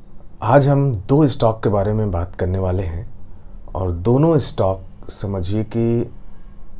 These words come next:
उनमें काफ़ी पोटेंशियल है। एक कंपनी तो भयानक रिटर्न दे चुकी है एक वर्ष में, दूसरी कंपनी से भी हम अपेक्षा ऐसी करते हैं कि कम से कम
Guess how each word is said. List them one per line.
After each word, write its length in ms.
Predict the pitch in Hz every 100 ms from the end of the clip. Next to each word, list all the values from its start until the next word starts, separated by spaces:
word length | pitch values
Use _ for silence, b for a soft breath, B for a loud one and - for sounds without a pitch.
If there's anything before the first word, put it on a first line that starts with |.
| - - -
उनमें 280 | 160 180 180
काफ़ी 280 | 147 160
पोटेंशियल 640 | 151 101 95 92 - 90 80
है। 120 | 71 - - 123
एक 220 | 151 -
कंपनी 380 | 139 135 139 135
तो 140 | 151
भयानक 540 | 90 76 92 131 143
रिटर्न 260 | 131 131 127
दे 120 | 120
चुकी 320 | 110 117 120
है 80 | 113
एक 140 | 104 101
वर्ष 260 | 101 -
में, 160 | 107 147 - b b b b b b b - - -
दूसरी 340 | 123 120 180
कंपनी 440 | 170 156 147 156 156
से 180 | 151 143
भी 180 | 156 160
हम 240 | 135 - 117
अपेक्षा 500 | 117 104 - 139 -
ऐसी 260 | 104 - 120
करते 360 | 110 101 147
हैं 200 | 101 90 b b b b -
कि 80 | 120
कम 200 | 123 120
से 140 | 135
कम 240 | 147 147